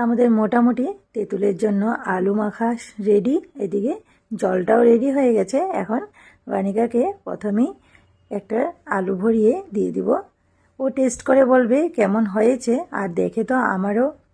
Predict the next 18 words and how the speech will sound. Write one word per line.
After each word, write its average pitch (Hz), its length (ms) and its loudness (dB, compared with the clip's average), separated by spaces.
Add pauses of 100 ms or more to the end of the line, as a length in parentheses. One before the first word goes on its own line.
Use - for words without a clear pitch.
(160)
ঝুল 226 260 0
পড়ছে 247 280 2 (120)
মুখ 214 100 2 (120)
দিয়ে, 247 180 2 (480)
কি 240 120 -8 (120)
বলবো। 202 260 0 (220)
প্রথমেই 202 420 0 (280)
একটা 233 220 -8 (1000)
ফুচকার 254 460 -2
পাঁপড়ের 220 440 0
মধ্যে 247 220 2 (180)
আলু 196 240 -2
ভরিয়ে 226 320 2 (300)
জল 180 160 2 (120)
দিয়ে 214 200 0
দিয়ে 214 200 2
দিলাম 240 220 0 (200)
বানিকাকে। 208 520 0